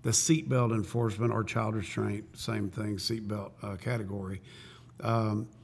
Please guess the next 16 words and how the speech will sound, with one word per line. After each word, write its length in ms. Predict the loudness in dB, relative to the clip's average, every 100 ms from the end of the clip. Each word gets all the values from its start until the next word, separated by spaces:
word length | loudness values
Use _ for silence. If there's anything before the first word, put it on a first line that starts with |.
| -20 -20 -4
the 80 | 4
hands-free 760 | 8 8 8 4 4 6 6
or 80 | 6
distracted 540 | 4 2 0 0 0 0
driving, 580 | 2 2 2 0 -2 -4 -16 -20 -6
and 140 | 0
then, 120 | 2 0
of 100 | 0
course, 320 | 0 0 0
driving 400 | -2 0 0 0
under 180 | 0 0
the 120 | 0
influence 680 | -2 -2 -4 -4 -6 -12 -8
of 140 | -6 -2
any 220 | 2 2
intoxicant. 680 | 2 -4 -6 -4 -8 -8 -16